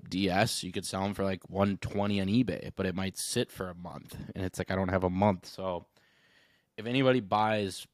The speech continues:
bootlegs and Fugazis, I'm not doing bootleg content anymore. Like, Kizzo's is that, that's about it 'cause it's Jake, and I like Jake and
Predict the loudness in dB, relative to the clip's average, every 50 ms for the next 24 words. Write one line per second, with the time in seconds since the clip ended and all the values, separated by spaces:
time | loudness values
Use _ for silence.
0 | _ _ _ _ _ -12 -6 -4 -2 -2 0 -2 -2 -4 -6 -6 -8 -10 -8 -8
1 | -8 -8 -8 -8 -8 -6 -4 -2 0 0 0 -2 -6 -10 -10 -10 -8 -8 -6 -6
2 | -6 -6 -6 -8 -8 -6 -6 -6 -4 -2 -2 -2 -2 -2 -4 -4 -4 -4 -2 -2
3 | 0 0 0 0 0 -2 -4 -6 -6 -6 -6 -6 -6 -6 -6 -6 -6 -8 -8 -10
4 | _ -14 -2 2 4 4 6 6 6 6 6 6 4 0 -2 0 4 4 4 4
5 | 4 2 -2 -4 -4 -4 -4 -4 -4 -2 -2 -4 -6 -8 -6 -6 -4 -4 -2 -4
6 | -6 -8 -8 -8 -6 -6 -4 -4 -6 -8 -8 -10 -10 -10 -10 -10 -10 -10 -8 -8
7 | -6 -6 -4 -6 -8 -8 -8 -8 -8 -6 -8 -8